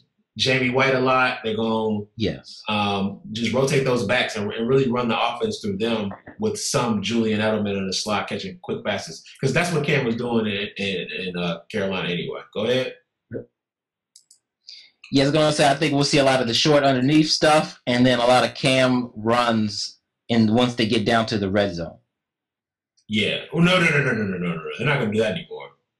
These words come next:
Speaker 2: You don't think so?
Speaker 1: Those days are over. You can't do that with him anymore.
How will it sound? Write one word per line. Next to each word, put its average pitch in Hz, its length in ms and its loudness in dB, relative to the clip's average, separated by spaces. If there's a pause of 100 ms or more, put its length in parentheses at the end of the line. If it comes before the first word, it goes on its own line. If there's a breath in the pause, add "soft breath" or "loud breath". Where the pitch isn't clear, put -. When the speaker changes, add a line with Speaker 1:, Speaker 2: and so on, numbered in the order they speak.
(720)
Speaker 2:
You 90 160 -8
don't 113 220 2
think 147 200 2
so? - 380 -4 (260)
Speaker 1:
Those 147 320 2
days 127 240 2
are 107 300 -4
over. 104 560 2
You 139 120 -4
can't 165 240 0
do 143 120 4
that 120 180 2
with 107 100 -2
him 104 120 -4
anymore. 98 480 -8